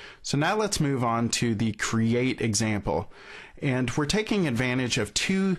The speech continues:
things in A S P dot net Web A P I. First is model binding. We're able to just accept a comment as a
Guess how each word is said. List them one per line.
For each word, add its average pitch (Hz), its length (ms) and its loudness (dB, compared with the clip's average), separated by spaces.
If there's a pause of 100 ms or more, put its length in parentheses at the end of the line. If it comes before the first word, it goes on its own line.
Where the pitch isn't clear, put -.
(120)
things 131 560 -2
in 117 340 0
A 120 180 0
S 123 120 -2
P - 160 -2
dot 113 200 0
net 117 180 0
Web 113 260 2
A 107 120 2
P 110 200 0
I. 85 140 2
First - 420 -2
is 127 120 2
model 123 340 2
binding. 95 500 -2 (340)
We're 131 120 0
able 160 340 0
to 131 200 2
just 117 400 0
accept 143 500 0
a - 60 -2
comment 147 640 0
as 120 400 0 (100)
a 113 320 2